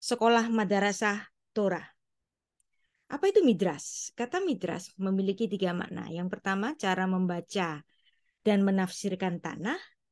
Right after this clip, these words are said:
Kedua, berupa ayat tertentu dan penafsirannya. Misalnya Midrash untuk Kejadian satu ayat satu dan seterusnya. Dan yang ketiga,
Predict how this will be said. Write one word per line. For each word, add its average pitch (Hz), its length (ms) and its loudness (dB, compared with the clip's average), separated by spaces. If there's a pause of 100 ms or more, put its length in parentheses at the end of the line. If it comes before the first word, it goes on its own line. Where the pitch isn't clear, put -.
(380)
Kedua, 214 640 2
berupa 208 400 2
ayat 196 320 0
tertentu 190 480 0
dan 190 320 0
penafsirannya. 180 800 -4 (580)
Misalnya 190 480 2
Midrash 185 400 2
untuk 190 320 -4
Kejadian 175 400 0
satu - 240 -6
ayat 180 160 -6
satu 214 400 -2
dan 165 400 -4
seterusnya. 180 640 -8 (380)
Dan 285 180 6
yang 285 160 4
ketiga, 247 480 4